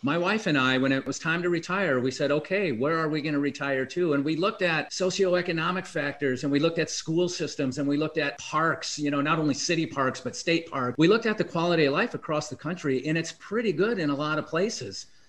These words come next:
And we chose Virginia Beach. We thought this was the best place to raise our kids. And so far, so good. It's, uh, you know, that decision was made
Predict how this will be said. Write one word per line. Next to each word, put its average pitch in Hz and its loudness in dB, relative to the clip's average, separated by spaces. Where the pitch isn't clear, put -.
And 143 4
we 165 4
chose 175 4
Virginia 180 0
Beach. 220 -4
We 135 2
thought 147 -2
this 135 -2
was 123 0
the 120 -4
best 123 -6
place 131 0
to 131 -6
raise 123 0
our 123 -2
kids. 185 -4
And 120 2
so 139 2
far, 156 4
so 151 2
good. 185 0
It's, - -8
uh, 113 0
you 147 2
know, 127 4
that 139 2
decision 131 0
was 120 -4
made 120 0